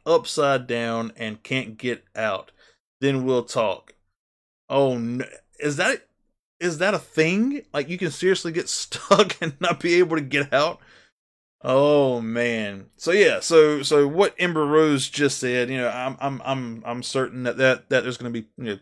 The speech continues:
plenty of things like that as well. So we just show up and have a great time, and, and honestly, that's,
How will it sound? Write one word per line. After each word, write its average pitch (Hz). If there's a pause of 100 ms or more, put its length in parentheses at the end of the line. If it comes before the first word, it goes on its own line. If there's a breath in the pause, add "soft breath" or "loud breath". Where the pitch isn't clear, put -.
plenty 147
of 117
things 120
like 113
that 117
as 104
well. 117 (920 soft breath)
So 156
we 208
just 170
show 127
up 117
and 117
have 117
a 107
great 107
time, 104
and, 92
and 98
honestly, 110
that's, -